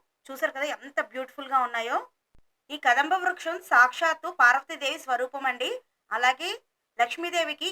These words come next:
ఇష్టమైన పువ్వులలో ఈ కదంబ పుష్పాలు కూడా ఒకటి.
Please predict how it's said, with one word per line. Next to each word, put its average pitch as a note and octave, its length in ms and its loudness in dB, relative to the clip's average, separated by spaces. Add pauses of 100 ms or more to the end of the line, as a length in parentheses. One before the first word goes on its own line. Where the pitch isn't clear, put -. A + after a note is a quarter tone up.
ఇష్టమైన D4+ 500 -4 (520)
పువ్వులలో D4+ 440 2 (380)
ఈ D4 60 -14
కదంబ C#4 320 0
పుష్పాలు C#4+ 440 0
కూడా C4+ 200 0
ఒకటి. B3 320 -2